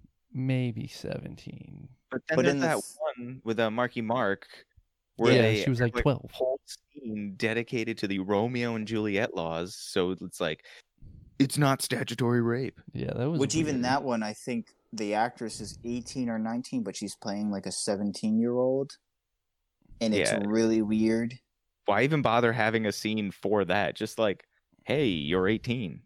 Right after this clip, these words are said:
Speaker 1: Yeah.
Speaker 3: But then the last one he did, there was, the actress was, like, sixteen, and she was, like, playing, like, a fourteen-year-old.
Speaker 1: Yeah,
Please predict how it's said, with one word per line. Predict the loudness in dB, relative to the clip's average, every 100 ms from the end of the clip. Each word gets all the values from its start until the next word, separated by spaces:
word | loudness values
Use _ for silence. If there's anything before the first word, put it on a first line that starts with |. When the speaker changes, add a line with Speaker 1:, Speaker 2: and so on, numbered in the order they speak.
| _ -8
Speaker 1:
Yeah. | 0
Speaker 3:
But | 4 4
then | 4 2 -2 -12 _ _ _
the | 0 0
last | 4 4 4 0
one | -6 -4
he | -4
did, | -6 -6 -6 -6
there | -6
was, | -6 -8
the | -4
actress | -4 -4 -8 -14 -14
was, | -10
like, | -8 -8
sixteen, | -8 -10 -10 -12 -12 -10 -6 -4 -6 -10 _
and | -4
she | -2
was, | 0
like, | 0 0
playing, | 0 2
like, | 0
a | -2
fourteen-year-old. | -4 0 0 0 -4 -2 0 0 2 0
Speaker 1:
Yeah, | -2 -4